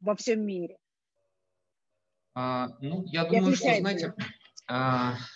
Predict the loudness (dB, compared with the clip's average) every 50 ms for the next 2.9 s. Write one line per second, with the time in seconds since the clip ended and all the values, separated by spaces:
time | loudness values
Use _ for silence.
0 | -20 _ -6 -6 -4 -2 0 0 -2 -2 -4 -10 -18 -20 _ _ -6 -4 -2 0
1 | 0 0 0 -2 -2 0 0 0 2 0 -2 -4 -4 -10 -12 -14 -14 -14 -14 -12
2 | -12 -12 -12 -12 -12 -8 -2 0 0 0 2 2 0 0 0 0 -4